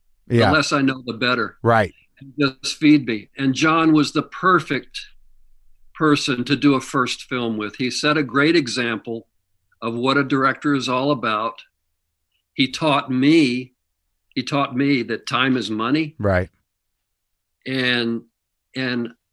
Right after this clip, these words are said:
Speaker 2: uh, you must realize, I think early on, uh, John used primarily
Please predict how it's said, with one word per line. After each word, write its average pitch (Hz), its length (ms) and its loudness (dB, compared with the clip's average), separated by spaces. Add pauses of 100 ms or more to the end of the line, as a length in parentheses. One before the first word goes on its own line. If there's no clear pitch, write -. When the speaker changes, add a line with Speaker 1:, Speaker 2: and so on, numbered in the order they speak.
(220)
Speaker 2:
uh, 113 280 -4
you 135 100 -4
must 175 220 0
realize, 180 560 2
I 147 120 0
think 208 380 -2 (840)
early 208 320 2
on, 156 580 2 (1040)
uh, 135 180 -6 (120)
John 180 560 2
used 151 580 4 (180)
primarily 202 1000 2